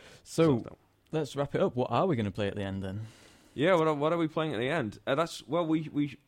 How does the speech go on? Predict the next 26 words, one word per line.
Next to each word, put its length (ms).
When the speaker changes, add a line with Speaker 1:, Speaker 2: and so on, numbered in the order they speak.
Speaker 2:
some 380
C 200
C 200
hits, 240
I 100
guess. 460
Uh, 200
let's, 240
let's 140
have 120
Jim 120
across 280
here. 200
I'm 100
not 160
fully 380
prepared. 380
Oh, 460
there 260
is 460
a 140
new 200
number 260
one. 340
Speaker 1:
<laughs> 120
Speaker 2:
Woohoo! 800